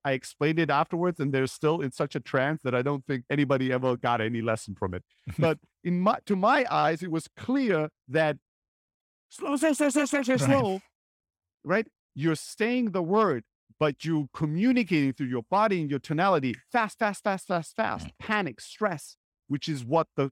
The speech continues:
Speaker 1: child picks up versus the words themselves. Um, and this is not just true for little children and yoga drinks, but obviously for everything in life.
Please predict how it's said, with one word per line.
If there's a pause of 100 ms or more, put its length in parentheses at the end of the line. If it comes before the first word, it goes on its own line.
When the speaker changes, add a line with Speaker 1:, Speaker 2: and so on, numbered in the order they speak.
Speaker 1:
child
picks
up (540)
versus
the
words
themselves. (520)
Um, (560)
and
this
is
not
just
true
for
little
children
and
yoga
drinks, (140)
but
obviously
for
everything
in
life.